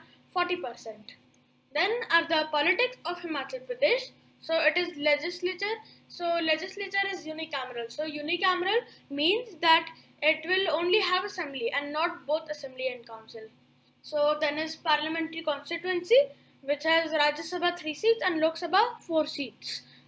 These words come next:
The two major parties here are B J P and I N C, and the present Chief Minister, which I told you, Jai Ram Thakur, is also from B J P. On the image, you can also see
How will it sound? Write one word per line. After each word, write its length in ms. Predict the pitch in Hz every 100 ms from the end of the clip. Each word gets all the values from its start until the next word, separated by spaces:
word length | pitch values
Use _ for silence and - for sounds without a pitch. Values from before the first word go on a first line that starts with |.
| -
The 80 | 330
two 120 | 427 440
major 260 | 440 453 440
parties 380 | 359 359 392 359
here 180 | 392 381 330 330
are 100 | 320 - - - -
B 120 | 285
J 160 | 320 330
P 300 | 359 370 -
and 260 | 294 302 -
I 140 | 254
N 180 | 277 294
C, 200 | 403 480 508 - -
and 140 | 302 330
the 80 |
present 380 | 359 359 427 480
Chief 200 | 415 403
Minister, 420 | 403 370 359 311 330
which 160 | 330 339
I 120 | 339
told 260 | 330 311
you, 120 | 320 294
Jai 200 | 285 339
Ram 180 | 381 392
Thakur, 320 | 320 285 330 330
is 140 | 330 -
also 300 | 339 330 349
from 240 | 359 320
B 80 | 277
J 160 | - 233
P. 260 | 233 208 - _ _ _ 277
On 140 | 339
the 120 | 403 403 - -
image, 420 | 339 330 370 - - 339
you 120 | 359
can 220 | 415 392
also 320 | 330 349 466
see 380 | 466 403 392 381